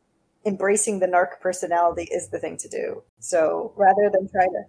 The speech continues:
buy it off of him, instead I will do the coercion approach.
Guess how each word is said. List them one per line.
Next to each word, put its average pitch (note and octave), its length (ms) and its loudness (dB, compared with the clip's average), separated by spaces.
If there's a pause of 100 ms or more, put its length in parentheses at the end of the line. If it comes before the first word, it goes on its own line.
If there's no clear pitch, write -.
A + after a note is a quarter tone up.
buy F#3 180 6
it F3 100 6
off F3+ 200 4
of G3+ 120 -2
him, G#3+ 400 -4 (180)
instead F3 380 -2 (340)
I F3+ 120 2
will D#3 220 0
do E3 140 -8
the E3 80 -8
coercion D#3+ 640 -8 (200)
approach. - 580 -6